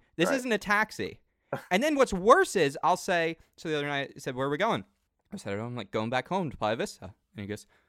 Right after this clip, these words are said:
Speaker 1: "All right, great." Starts to pull out and then just goes, "All right, so should we go left down Jefferson?" And I'm like,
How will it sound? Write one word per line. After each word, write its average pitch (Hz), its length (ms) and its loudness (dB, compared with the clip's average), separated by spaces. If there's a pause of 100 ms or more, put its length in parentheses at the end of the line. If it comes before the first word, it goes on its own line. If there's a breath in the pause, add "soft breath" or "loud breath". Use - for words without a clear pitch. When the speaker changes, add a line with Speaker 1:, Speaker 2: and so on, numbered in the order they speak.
(200)
Speaker 1:
"All 165 60 0
right, 185 100 0
great." 226 260 0 (440)
Starts - 360 -4
to - 60 -20
pull 123 240 -2
out 135 340 2
and 120 100 -6
then 123 60 -8
just - 120 -12
goes, 123 200 -2 (300)
"All 175 80 6
right, 165 180 8
so 160 120 2
should 147 160 -2
we 143 380 0
go 147 220 2
left 147 220 2
down 139 240 0
Jefferson?" 190 640 -2
And 127 140 -8
I'm 131 100 -6
like, 123 240 -4